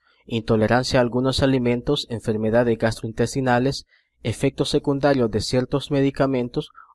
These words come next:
o comida en mal estado, entre otros factores. La diarrea causa pérdida de minerales,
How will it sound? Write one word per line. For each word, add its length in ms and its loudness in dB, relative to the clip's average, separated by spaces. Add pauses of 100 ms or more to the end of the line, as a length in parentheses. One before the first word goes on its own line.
o 160 2
comida 380 0
en 60 -4
mal 140 -2
estado, 540 0
entre 260 -6
otros 300 -4
factores. 640 0 (540)
La 200 2
diarrea 400 4
causa 380 0
pérdida 400 2
de 100 0
minerales, 680 2